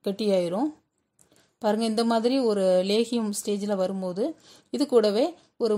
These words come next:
ரெண்டு டேபிள் ஸ்பூன் அளவு திருவின ஃப்ரெஷ் தேங்காவை சேர்த்துக்கலாம். இது ரொம்ப டேஸ்ட்டு நல்லா என்ஹான்ஸ் பண்ணி கொடுக்கும்.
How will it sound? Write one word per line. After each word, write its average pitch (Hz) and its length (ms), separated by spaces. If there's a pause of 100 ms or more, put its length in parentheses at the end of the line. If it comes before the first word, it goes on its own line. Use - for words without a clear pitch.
(200)
ரெண்டு 247 260
டேபிள் 240 340
ஸ்பூன் 214 340
அளவு 190 240 (340)
திருவின 294 340
ஃப்ரெஷ் 233 380
தேங்காவை 214 360
சேர்த்துக்கலாம். 202 500
இது 214 220
ரொம்ப 202 260
டேஸ்ட்டு 226 500 (500)
நல்லா 214 320
என்ஹான்ஸ் 233 440
பண்ணி 220 180
கொடுக்கும். 214 380